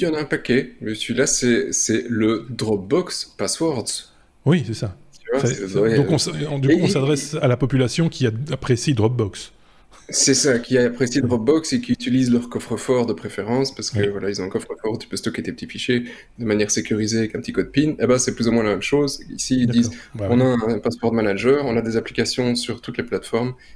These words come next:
Speaker 1: eh bien, on va pouvoir t'y rajouter ton password manager. Et, euh, petit avantage par rapport à tous les autres, c'est toujours encrypté et tout bazar, tu ne devras pas introduire un password, euh, supplémentaire pour pouvoir rentrer dedans, parce qu'ils disent, c'est notre techno, c'est déjà crypté,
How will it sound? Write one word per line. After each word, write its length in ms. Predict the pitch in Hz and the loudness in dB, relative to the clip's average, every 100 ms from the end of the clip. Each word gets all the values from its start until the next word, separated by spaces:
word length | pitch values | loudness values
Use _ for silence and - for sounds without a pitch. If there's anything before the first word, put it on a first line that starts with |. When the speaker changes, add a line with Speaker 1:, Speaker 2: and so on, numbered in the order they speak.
| - | -8
Speaker 1:
eh 60 | 120 | -8
bien, 240 | 110 107 107 | 0 0 0
on 100 | 101 | 0
va 100 | 104 | -2
pouvoir 260 | - 104 | -4 -8
t'y 300 | - - 107 | -8 -10 -8
rajouter 420 | - 107 110 - 110 | -4 -4 -4 -4 -6
ton 140 | 107 | -6
password 360 | 113 107 117 110 | -4 -2 0 0
manager. 540 | 101 101 117 151 151 - - - _ | -2 -2 2 2 0 -10 -20 -20 _
Et, 180 | 139 170 - | 2 2 2
euh, 680 | 117 113 110 110 113 113 113 - | 2 4 2 -2 -4 -4 -6 -2
petit 300 | 131 123 143 135 | -2 -2 -2 0
avantage 420 | 117 120 123 117 | 2 2 0 -2
par 80 | 110 | -4
rapport 260 | 107 - 98 | -6 -6 -8
à 40 | |
tous 140 | - | -8
les 180 | 98 104 | -8 0
autres, 260 | 143 160 - | 0 0 -6
c'est 120 | - - | -12 -8
toujours 220 | - - | -6 -6
encrypté 480 | 101 123 - 90 92 | -4 -6 -4 -2 -2
et 80 | |
tout 120 | 92 78 | -2 -6
bazar, 320 | 92 123 135 - - _ | 0 0 0 -6 -20 _
tu 120 | - | -4
ne 60 | 117 | 0
devras 240 | 110 110 | 0 0
pas 100 | - | 2
introduire 520 | 135 127 127 120 127 110 | 4 4 2 0 0 0
un 60 | |
password, 460 | 101 107 - 113 - - 101 - - | -2 -4 0 -2 -4 -16 -16 -16 -10
euh, 320 | 104 104 104 117 - _ | -8 -6 -8 -10 -14 _
supplémentaire 640 | - 127 123 110 104 123 120 | 0 2 4 2 2 0 0
pour 100 | - | -2
pouvoir 180 | 107 | 0
rentrer 240 | 104 104 107 | 0 0 -2
dedans, 240 | 110 147 | 0 0
parce 200 | 139 104 | 0 -2
qu'ils 140 | 131 117 | 0 2
disent, 260 | 120 120 | 2 2
c'est 80 | - | 0
notre 160 | 113 - | 0 -2
techno, 380 | 117 - 139 | -6 0 0
c'est 160 | 139 - | 0 -4
déjà 200 | 110 107 | -2 -2
crypté, 440 | - 110 - 139 | -4 -8 -2 -2